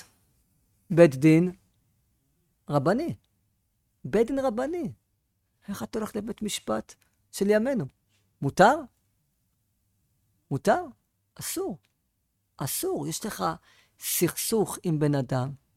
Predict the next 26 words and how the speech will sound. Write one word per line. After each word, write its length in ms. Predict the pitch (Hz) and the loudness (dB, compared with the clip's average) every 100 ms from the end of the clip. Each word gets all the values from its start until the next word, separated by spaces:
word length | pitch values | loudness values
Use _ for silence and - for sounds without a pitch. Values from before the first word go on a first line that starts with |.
| _ _ _ - | _ _ _ -10
אתה 180 | - 180 | -2 0
הולך 320 | 185 160 - | 2 2 0
לבית 320 | 190 147 147 | -2 0 -2
דין 120 | 170 | -2
רבני. 520 | 165 143 160 180 269 202 - _ _ _ _ - | -4 -4 -4 -6 -6 -10 -16 _ _ _ _ -6
תראו 140 | 160 190 | -2 0
מה 100 | 226 | 0
הפוסקים 400 | 226 202 - 233 | -2 -6 -6 -4
כותבים, 440 | 220 196 285 254 | -6 -6 -6 -4
הרב 60 | 170 | -2
עובדיה 160 | 180 185 | -2 -2
יוסף 360 | 165 - 208 - | -4 -4 -8 -6
בחריפות, 760 | 190 - 190 180 - - 277 147 | -8 -6 -6 -6 -8 -8 -8 -6
זצ"ל 360 | 180 - - 196 | -8 -8 -8 -10
כותב 280 | 196 - 233 | -10 -8 -6
בחריפות, 680 | 214 - 220 214 - 277 - | -8 -6 -6 -6 -6 -8 -6
מי 80 | 214 | -6
שהולך 220 | 220 208 | -6 -8
למשפט 320 | 220 - 226 | -8 -8 -10
חילוני. 440 | - 233 247 302 202 _ - - - | -8 -8 -8 -10 -12 _ -20 -12 -2
אז 180 | 151 113 | 0 6
למה 220 | 208 202 | 8 8
הולכים 380 | 180 - 202 170 | 6 4 2 4
היום? 480 | 160 170 226 294 285 _ | 6 8 10 8 4 _
טוב, 200 | - 302 - - | 0 0 -2 -10
יש 160 | - | -10